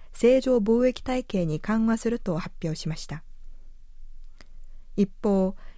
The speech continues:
キム委員長の妹、キム・ヨジョン党副部長も演説し、韓国の脱北者団体が散布したビラで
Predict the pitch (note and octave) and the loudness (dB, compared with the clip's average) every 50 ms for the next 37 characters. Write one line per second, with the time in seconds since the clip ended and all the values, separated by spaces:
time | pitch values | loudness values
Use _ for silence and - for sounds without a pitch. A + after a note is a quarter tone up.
0 | - - - D4+ C#4+ C#4 C#4 C#4 C#4+ C#4+ C#4 - - A3 G3+ F#3 E3+ D#3 D#3 E3+ | -10 0 2 2 4 4 4 4 2 2 0 2 2 2 2 2 2 2 4 4
1 | G3 G#3+ G#3+ G#3 G3 - - F3 F3 F3 E3 - - G3+ - B3 C4 C4+ C4+ C4+ | 4 4 4 2 0 -2 0 0 0 2 0 -2 -4 -4 -2 0 0 2 2 2
2 | C#4 C4 - F#3 E3 E3+ F3 - - C4 B3+ B3 - - B3+ A3+ C4 - - - | 2 2 0 0 0 -2 -2 2 4 4 4 4 2 -2 0 0 0 0 0 0
3 | A3+ G#3+ G3 F3 D#3 D3 D3+ - - G3 G3+ G3+ G#3 G3 - F#3+ - - - F3+ | 0 2 2 2 0 0 -2 0 2 4 4 4 2 0 -2 -4 -6 -4 -4 -4
4 | E3+ - - - - - - - - - - - - - - C4+ C4 C4 B3+ - | -6 -6 -8 -14 -14 -16 -16 -16 -14 -12 -12 -12 -12 -2 0 2 2 2 2 -2
5 | G#3+ - - F#3+ F#3+ F#3+ F#3+ F3+ - F#3+ F#3 F3 F3+ - - C4+ C4+ - - - | -2 0 0 2 4 4 4 4 2 2 -2 -2 -2 0 0 0 0 2 -2 0
6 | C#4 C#4+ C#4+ D4 - - A3+ F#3+ F3 - D#3 D#3+ E3 - - G3 G#3 - - G#3 | 0 0 -2 -2 -2 0 0 0 0 0 -4 -6 -4 -2 0 0 0 0 -2 -4
7 | G3 - - - - F3+ F3 F3 F#3+ A#3+ A#3 G#3+ F#3 - D#3 D3 F3+ | -4 -4 -6 -4 -4 -2 -2 0 0 0 0 0 0 -2 -2 -4 -6